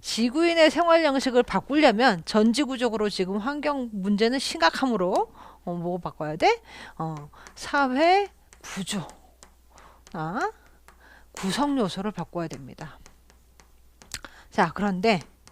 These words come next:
전 지구인의 거의 한 칠십 프로 이상이 어디 살고 있어요? 응? 어디에 살고 있어요?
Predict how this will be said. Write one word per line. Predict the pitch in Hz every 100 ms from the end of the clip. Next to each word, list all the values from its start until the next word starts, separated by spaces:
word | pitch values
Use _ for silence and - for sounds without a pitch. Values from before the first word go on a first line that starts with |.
| - - - -
전 | - 254 320 320
지구인의 | - 254 240 311 302 262 320 381 415 - -
거의 | - 220 226 247
한 | 226 294 339 370 302
칠십 | - 381 392 -
프로 | - 359 330
이상이 | 226 233 233 247
어디 | - 190 202 269
살고 | 226 233 226 220
있어요? | - 170 180 359 - _ - - _ _ - _ _ _ -
응? | 269 - _ _ _ -
어디에 | 170 175 180 214
살고 | 202 190 165
있어요? | - -